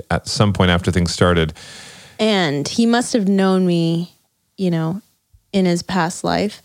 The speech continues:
Speaker 2: because he came up holding a slice of pizza and he asked me, "Where'd you get that water?"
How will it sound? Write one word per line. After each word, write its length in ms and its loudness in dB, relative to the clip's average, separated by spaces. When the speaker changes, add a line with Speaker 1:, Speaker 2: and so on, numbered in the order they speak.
Speaker 2:
because 520 0
he 220 -2
came 280 0
up 240 0
holding 360 2
a 60 2
slice 300 2
of 120 2
pizza 680 0
and 920 2
he 280 0
asked 260 0
me, 480 -2
"Where'd 360 -2
you 40 -14
get 160 -4
that 220 -4
water?" 420 -4